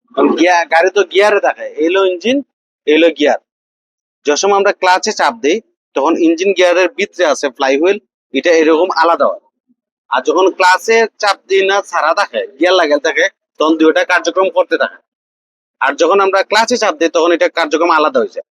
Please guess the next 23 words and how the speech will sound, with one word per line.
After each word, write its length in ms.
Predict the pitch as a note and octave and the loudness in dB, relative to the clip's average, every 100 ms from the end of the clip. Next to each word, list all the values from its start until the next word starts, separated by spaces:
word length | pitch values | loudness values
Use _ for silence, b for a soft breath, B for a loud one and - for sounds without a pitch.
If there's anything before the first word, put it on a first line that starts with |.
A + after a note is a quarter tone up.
| _ _ _ _ | _ _ _ _
এ 80 | D3+ D#3+ | -2 0
কারণে 240 | F3 F#3+ G#3 G3 | 2 2 0 -2
চাকাগুলা 400 | F3 F3 F#3 F3+ - | -4 -2 0 0 0
ফ্রি 120 | C#3 B2 | -2 -2
হয়ে 120 | G#2+ | -4
যায়, 120 | F2+ _ _ _ - | -12 _ _ _ -6
ইঞ্জিনের 340 | D3 D#3 D#3+ - | -2 0 0 0
স্পর্শ 220 | D3+ C#3 C#3 A2+ | -2 0 -2 -4
থাকে। 160 | - - _ _ _ _ _ _ _ _ _ _ _ - | -10 -14 _ _ _ _ _ _ _ _ _ _ _ -4
তো 60 | - - | -2 2
ইঞ্জিন 260 | A3+ A3 A#3 A#3 | 2 2 2 2
ব্রেকের 260 | A#3 C4+ A#3+ | 2 0 0
কাম 100 | G3+ | 2
হলো, 120 | D#3 C#3+ | 2 0
যখন 180 | D#3 G3 G3 | 0 0 0
আমরা 140 | G3 F#3 | 0 0
অ্যাক্সেলারেটর 420 | - G3 G#3 G3+ | 0 -2 0 0
দিই, 120 | F#3 A#3+ - _ _ _ | 0 0 -4 _ _ _
অ্যাক্সেলারেটর 420 | C#3+ - F3+ F#3 F#3 | -6 -2 0 0 0
যদি 120 | F#3 - | -2 -2
ছাড়ে 200 | E3 E3 | 0 2
দিই 100 | |
আর 60 | F3 | 2